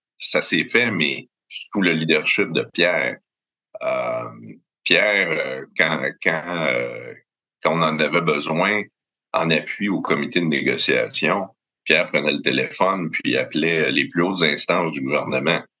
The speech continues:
Alors, euh, ça, je pense que ça, on, on doit tenir compte de ça.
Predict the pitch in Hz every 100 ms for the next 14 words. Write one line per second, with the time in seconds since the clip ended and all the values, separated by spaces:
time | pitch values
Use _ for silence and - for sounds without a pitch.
0 | _ _ _ _ _ - 71 71 71 67
1 | 58 - _ _ 71 67 65 64 58 -
2 | - 104 - 104 - - - 113 107 95
3 | - - 67 60 62 64 64 55 _ _
4 | _ _ _ _ _ - 80 80 - -
5 | - 87 87 78 65 -